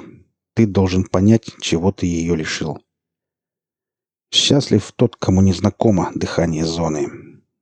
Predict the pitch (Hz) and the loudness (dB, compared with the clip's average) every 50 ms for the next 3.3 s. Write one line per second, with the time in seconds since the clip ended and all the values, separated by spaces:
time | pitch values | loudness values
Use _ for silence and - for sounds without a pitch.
0 | _ - - - 87 82 85 85 82 76 - - 78 78 80 - - 85 92 98 | _ -8 -4 -2 0 0 0 0 -2 -2 -4 -6 -6 -6 -4 -4 -2 0 0 0
1 | 95 - - - 98 101 - 87 78 - - - 87 82 - - 85 - - 80 | 0 0 -2 -2 -2 -2 -2 -2 -6 -6 -6 -4 -4 -4 -4 -4 -6 -6 -4 -2
2 | 85 82 80 78 - - 73 - 87 - - 98 104 - - - - 73 71 69 | -2 -2 -2 -2 -4 -8 -10 -8 -6 -2 0 0 0 0 -2 -6 -6 -6 -6 -8
3 | 65 - - - _ - | -10 -12 -14 -16 _ -16